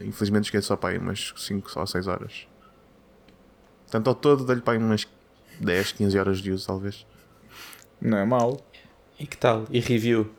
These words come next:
Speaker 1: Ten,
Speaker 3: Ten
Speaker 1: ten.
Speaker 3: hour review.
Speaker 1: <laughs> Pá, eh, eu sinceramente a-, acho o ecrã um bocadinho pequeno para jogar em handheld,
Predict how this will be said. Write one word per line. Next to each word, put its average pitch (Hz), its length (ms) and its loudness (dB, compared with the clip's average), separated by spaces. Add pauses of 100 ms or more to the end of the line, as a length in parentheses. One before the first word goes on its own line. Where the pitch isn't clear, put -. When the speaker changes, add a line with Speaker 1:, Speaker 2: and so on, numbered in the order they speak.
(1080)
Speaker 1:
Ten, 117 120 2
Speaker 3:
Ten 110 120 8
Speaker 1:
ten. 107 100 8
Speaker 3:
hour 107 220 10
review. 107 420 4
Speaker 1:
<laughs> - 40 -12 (1300)
Pá, 113 300 4
eh, 117 560 4
eu 123 260 2
sinceramente 131 460 0
a-, 117 80 -2
acho 113 200 0
o 123 40 4
ecrã 113 760 0
um 113 60 -6
bocadinho 113 300 -2
pequeno 107 260 -4
para 104 120 -2
jogar 101 180 -2
em 101 100 0
handheld, 101 560 0